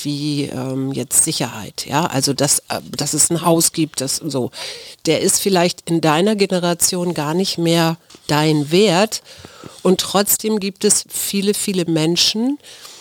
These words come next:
die quasi, äh, danach noch leben, weil sie auch denken, meine Eltern erwarten jetzt, dass ich auch so lebe, wie meine Eltern gelebt haben.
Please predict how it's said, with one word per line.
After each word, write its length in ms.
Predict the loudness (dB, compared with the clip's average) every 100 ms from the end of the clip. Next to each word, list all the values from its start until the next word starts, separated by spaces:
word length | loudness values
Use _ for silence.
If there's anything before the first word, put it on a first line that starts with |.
| -18 -4
die 140 | -2
quasi, 760 | 0 2 4 4 2 2 2 0
äh, 180 | -2 -2
danach 520 | 0 4 4 4 2
noch 180 | -2 -2
leben, 380 | 0 4 4 4
weil 120 | 4
sie 120 | 4 2
auch 160 | 2
denken, 440 | 0 2 2 2 0
meine 260 | 4 2 4
Eltern 320 | 2 4 2
erwarten 520 | 0 0 2 2 0
jetzt, 320 | 0 0 -2
dass 160 | -2 -6
ich 200 | -6 -2
auch 160 | -2 0
so 180 | 0 0
lebe, 380 | 0 0 -2
wie 80 | -2
meine 260 | 0 -2 0
Eltern 300 | 0 -2 -4
gelebt 380 | -6 -6 -6 -6
haben. 260 | -6 -6